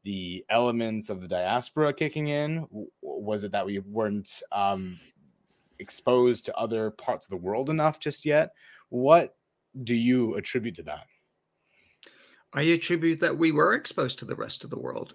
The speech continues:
Speaker 2: and we adapted different customs as we, as we shared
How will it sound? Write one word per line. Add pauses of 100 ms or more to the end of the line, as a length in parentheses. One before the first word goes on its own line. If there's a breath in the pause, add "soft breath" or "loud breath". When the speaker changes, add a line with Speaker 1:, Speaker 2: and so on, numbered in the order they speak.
Speaker 2:
and
we
adapted (260)
different
customs
as
we, (1200 soft breath)
as
we
shared